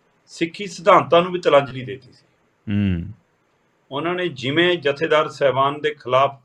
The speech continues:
Speaker 1: ਫਰੰਟ ਖੋਲ੍ਹਿਆ,
Speaker 2: ਹੂੰ।
Speaker 1: ਜਿਵੇਂ ਖੰਡਾ ਖੜਕਾਉਣ ਦੀ ਗੱਲ ਕੀਤੀ, ਜਿਵੇਂ ਉਹਨਾਂ ਦੇ ਫੈਸਲੇ ਮੰਨਣ ਤੋਂ ਇਨਕਾਰ ਕੀਤਾ, ਉਹ ਵੀਡੀਓ ਦਾ ਕਲਿੱਪ ਵੀ ਇੱਕ ਬਹੁਤ ਵਾਇਰਲ ਹੋਇਆ ਅੰਦਰ ਗੱਲਬਾਤ ਦਾ, ਤੇ ਉਹਨਾਂ ਨੇ ਤਾਂ ਮੰਗ ਵੀ ਕੀਤੀ ਕਿ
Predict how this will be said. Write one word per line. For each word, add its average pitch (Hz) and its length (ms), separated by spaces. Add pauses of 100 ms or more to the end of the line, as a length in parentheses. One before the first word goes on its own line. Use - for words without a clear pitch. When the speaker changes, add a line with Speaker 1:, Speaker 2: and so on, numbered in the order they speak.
Speaker 1:
ਫਰੰਟ 135 260
ਖੋਲ੍ਹਿਆ, 156 480 (240)
Speaker 2:
ਹੂੰ। 98 280 (720)
Speaker 1:
ਜਿਵੇਂ 151 240
ਖੰਡਾ 143 380
ਖੜਕਾਉਣ 143 520
ਦੀ 143 160
ਗੱਲ 139 240
ਕੀਤੀ, 135 640 (1120)
ਜਿਵੇਂ 156 300
ਉਹਨਾਂ 160 300
ਦੇ 156 100
ਫੈਸਲੇ 143 640
ਮੰਨਣ 147 400
ਤੋਂ 151 120
ਇਨਕਾਰ 139 300
ਕੀਤਾ, 131 640 (320)
ਉਹ 143 120
ਵੀਡੀਓ 160 260
ਦਾ 156 100
ਕਲਿੱਪ 160 420
ਵੀ 151 260
ਇੱਕ 139 440 (100)
ਬਹੁਤ 160 240
ਵਾਇਰਲ 143 280
ਹੋਇਆ 135 240
ਅੰਦਰ 135 200
ਗੱਲਬਾਤ 131 440
ਦਾ, 113 260 (440)
ਤੇ 147 60
ਉਹਨਾਂ 156 140
ਨੇ 156 60
ਤਾਂ 147 100
ਮੰਗ 143 280
ਵੀ 156 140
ਕੀਤੀ 143 300
ਕਿ 139 320